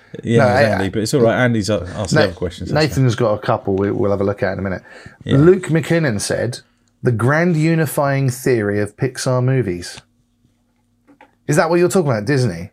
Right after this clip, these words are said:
Speaker 1: That's, that's the one. Well, it's not technically Disney, but yeah, it's, it's, it's not actually just Pixar movies.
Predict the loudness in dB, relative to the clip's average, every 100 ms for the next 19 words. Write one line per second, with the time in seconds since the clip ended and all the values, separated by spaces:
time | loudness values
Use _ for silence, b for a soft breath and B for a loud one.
0 | -2 2 2 -2 -4 -4 -2 0 2 2
1 | 0 0 0 -4 -4 -4 -6 -2 -2 -2
2 | -4 -4 -2 -2 -4 -6 -6 -6 -2 -2
3 | -2 -2 -2 -2 -4 -4 -6 -6 -4 -6
4 | -4 -4 -4 -4 -6 -6 -8